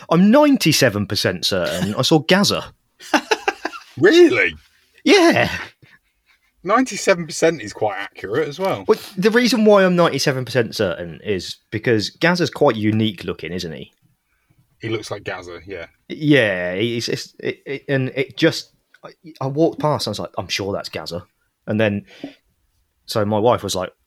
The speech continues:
Speaker 1: "What? That was Gaza?" Like, so even she obviously knows who Gaza is. And I was like, "I'm pretty
Speaker 2: Mm.
Speaker 1: sure it was." So then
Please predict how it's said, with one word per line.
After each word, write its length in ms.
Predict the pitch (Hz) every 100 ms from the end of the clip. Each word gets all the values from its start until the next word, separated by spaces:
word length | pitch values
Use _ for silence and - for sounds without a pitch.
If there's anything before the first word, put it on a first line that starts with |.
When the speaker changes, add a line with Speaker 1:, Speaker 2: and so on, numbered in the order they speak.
| -
Speaker 1:
"What? 200 | 101 -
That 100 | 196
was 80 | 185
Gaza?" 360 | 269 175 76 _ -
Like, 200 | 113 -
so 120 | 147
even 180 | 190 110
she 160 | 135
obviously 260 | 92 - 92
knows 220 | 85 80
who 100 | 80
Gaza 300 | 82 76 76 67
is. 140 | 95
And 40 | 117
I 20 |
was 80 | 117
like, 100 | 113
"I'm 100 | 117
pretty 220 | - 120
Speaker 2:
Mm. 40 |
Speaker 1:
sure 200 | - 147
it 100 | 95
was." 320 | 73 82 147 - - - -
So 100 | -
then 260 | 131 135